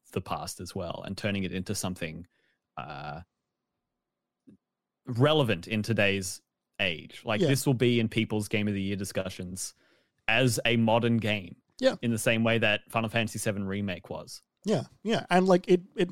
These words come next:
Speaker 2: and it, it should be in those conversations 'cause, like, it is overall, like, a really phenomenal experience. Um,
Speaker 1: Yeah.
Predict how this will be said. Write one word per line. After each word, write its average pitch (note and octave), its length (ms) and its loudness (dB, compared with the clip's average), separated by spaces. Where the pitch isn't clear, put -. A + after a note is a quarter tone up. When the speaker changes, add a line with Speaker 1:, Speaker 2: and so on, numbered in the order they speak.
Speaker 2:
and D#3 120 2
it, D3+ 180 2
it D3+ 140 2
should F#3 220 2
be C#3+ 100 6
in C3 80 2
those A#2+ 160 -4
conversations A#2 540 -2
'cause, D3 180 4
like, D3 160 2
it D3+ 160 6
is D3 140 8
overall, C#3 500 6
like, A#2 220 0
a A#2+ 80 0
really A#2 400 0
phenomenal A2+ 480 -4
experience. - 720 -8
Um, A#2 340 2
Speaker 1:
Yeah. F#2+ 200 0